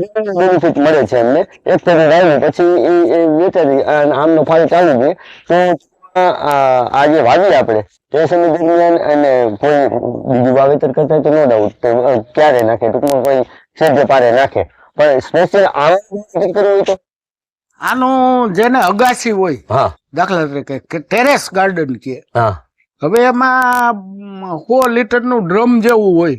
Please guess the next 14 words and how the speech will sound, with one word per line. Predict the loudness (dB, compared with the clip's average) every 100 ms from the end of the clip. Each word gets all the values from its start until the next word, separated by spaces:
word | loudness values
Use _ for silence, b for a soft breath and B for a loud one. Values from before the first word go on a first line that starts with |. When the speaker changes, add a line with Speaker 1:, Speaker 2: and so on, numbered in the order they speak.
| -2
Speaker 1:
હમ. | -2 -2 -8 -6
Speaker 2:
મોટું, | -4 -4 -6 -10 -14 _ _ _ _
એમાં | -4 -4 -2
ખાતર | -6 -2 -2 0
ભરીને | 0 0 0
વાવી | 0 0 0
દઈએ. | -2 -2 -4 -2
Speaker 1:
હમ. | -2 -2 -4 _ _
Speaker 2:
અને | -4 0
અગાસી | 0 0 -2 -2 -2
માથે | -2 -2 -2
કરે | 0 0 0
ને, | -2 -6 -6 -6
Speaker 1:
હમ. | -6